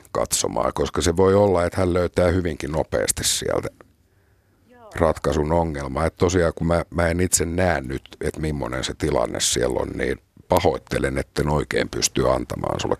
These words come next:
Speaker 1: kunnollista vastausta.
Speaker 2: Joo. No joo, me pitää
Speaker 1: Mutta a-,
Speaker 2: täytyy
Speaker 1: ammattimies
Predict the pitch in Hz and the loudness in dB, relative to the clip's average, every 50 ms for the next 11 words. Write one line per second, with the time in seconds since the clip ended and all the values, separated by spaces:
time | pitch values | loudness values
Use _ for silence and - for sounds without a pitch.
0 | _ - - 64 57 50 - - - - - - - - 53 - - - - - | _ -2 0 0 0 0 -2 -2 0 -2 -2 -2 2 2 2 2 2 -2 -6 -6
1 | - - - - - - - - - - _ _ _ _ _ _ _ _ _ _ | -4 -4 -2 -2 -4 -6 -12 -16 -16 -18 _ _ _ _ _ _ _ _ _ _
2 | 196 190 180 175 165 160 147 143 165 190 - - - - _ _ - - - _ | -16 -14 -12 -12 -10 -8 -8 -8 -10 -10 -14 -20 -20 -20 _ _ -20 -20 -20 _
3 | _ _ _ _ _ - 202 202 208 214 208 196 185 202 220 233 - - - 226 | _ _ _ _ _ -14 -12 -10 -6 -4 -4 -4 -2 -4 -6 -8 -4 0 2 2
4 | 220 175 123 113 117 120 120 113 110 104 117 117 107 98 98 - - 107 104 123 | 4 4 2 4 4 4 4 4 2 2 2 2 2 0 -2 0 0 0 2 4
5 | 120 104 95 - | 2 2 2 0